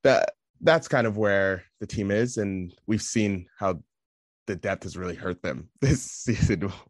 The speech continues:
when they lost some of these players, and, and that kind of really rough, like, December period, especially, um, from Chelsea,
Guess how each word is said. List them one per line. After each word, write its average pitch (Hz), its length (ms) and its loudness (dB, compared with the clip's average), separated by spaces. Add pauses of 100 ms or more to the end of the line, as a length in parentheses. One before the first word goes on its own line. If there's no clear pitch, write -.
when 95 160 2
they 85 100 0
lost 80 320 2
some 87 120 0
of 82 60 -2
these 90 180 -6
players, 92 360 0
and, 85 280 -4 (100)
and 85 400 -4
that 92 200 0
kind 90 120 -4
of 82 100 -6
really 90 200 -2
rough, 85 320 -2
like, 78 160 -8
December 85 720 -2 (120)
period, 82 540 -2 (200)
especially, 78 680 -4 (560)
um, 80 360 0
from 82 260 -14
Chelsea, 82 580 -8